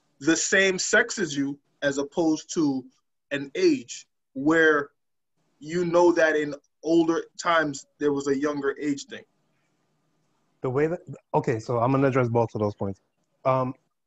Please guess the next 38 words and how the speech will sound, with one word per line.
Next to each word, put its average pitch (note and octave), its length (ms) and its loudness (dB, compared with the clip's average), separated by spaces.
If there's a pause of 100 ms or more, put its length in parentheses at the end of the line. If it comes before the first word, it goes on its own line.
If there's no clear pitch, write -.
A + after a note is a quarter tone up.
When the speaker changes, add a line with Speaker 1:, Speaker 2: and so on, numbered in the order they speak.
(440)
Speaker 2:
the C3+ 80 -4
way D3 160 2
that F3+ 220 -4
you E3+ 80 -4
had C#3 220 -4
to B2+ 100 -4
word A#2 320 0
that E3+ 240 2 (840)
tells C#3 280 -4
me C3 100 -4
that A#2+ 240 -4
you C3 80 -2
know. A#2+ 460 0 (180)
Speaker 1:
<laughs> C4+ 80 4 (960)
Speaker 2:
Because D#3+ 280 2 (100)
I, D#3 220 2
I D#3 120 2
know, E3+ 340 -2 (100)
I D3 120 2
know F3 200 0
you, C#3+ 160 -2
Jay. B2+ 160 -2
You C#3 160 0
didn't D3 220 2
wanna D3 180 0
even C3+ 300 -2
say D3 440 2 (340)
Speaker 1:
I F#3 80 2
had G3 160 4
to G3 80 6
work F3 180 6
Speaker 2:
what's - 20 4
the - 60 6
Speaker 1:
hard - 140 4
just E3 160 2
now. D3 60 0
Speaker 2:
difference D3 160 -2
between C3+ 540 -2